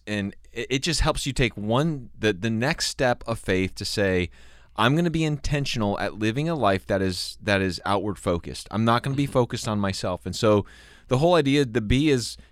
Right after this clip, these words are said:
Speaker 1: you begin with prayer. You ask God to begin working and moving in people's hearts and lives. And e-, and even I brought, we mentioned this on Sunday. Um, I even said, "Hey, listen, you might wanna just pray for s-, for God to give you someone,"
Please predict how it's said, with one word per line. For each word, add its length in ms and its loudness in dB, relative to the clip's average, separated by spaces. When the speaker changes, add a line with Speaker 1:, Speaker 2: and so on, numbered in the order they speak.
Speaker 1:
you 140 -2
begin 260 2
with 200 -2
prayer. 280 -2
You 280 0
ask 300 -4
God 280 0
to 80 -8
begin 400 -4
working 380 -2
and 100 -2
moving 300 0
in 100 -4
people's 340 -6
hearts 280 -4
and 100 -6
lives. 380 -6
And 140 -4
e-, 280 -4
and 180 2
even 320 0
I 120 2
brought, 320 0
we 100 -2
mentioned 360 -2
this 180 -2
on 120 -2
Sunday. 480 2
Um, 520 -2
I 120 4
even 180 0
said, 420 0
"Hey, 220 -2
listen, 460 -2
you 120 -2
might 240 0
wanna 260 -2
just 340 -4
pray 280 2
for 140 -2
s-, 200 -6
for 120 -4
God 160 2
to 80 0
give 260 0
you 100 0
someone," 460 -4